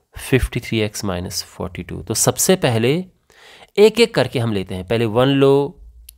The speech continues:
देखो ज़ीरो आ रहा है कि नहीं आ रहा है, फिर माइनस वन लो, देखो ज़ीरो आ रहा है कि नहीं आ रहा है, फिर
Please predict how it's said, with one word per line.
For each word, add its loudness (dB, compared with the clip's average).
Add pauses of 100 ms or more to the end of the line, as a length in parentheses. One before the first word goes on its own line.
(100)
देखो -2
ज़ीरो 0
आ 4
रहा 2
है 0
कि 0
नहीं 4
आ 4
रहा 2
है, -4
फिर -10
माइनस 0
वन 4
लो, 4
देखो -2
ज़ीरो 0
आ 4
रहा 2
है -2
कि -4
नहीं 0
आ 2
रहा 2
है, -4 (440)
फिर -14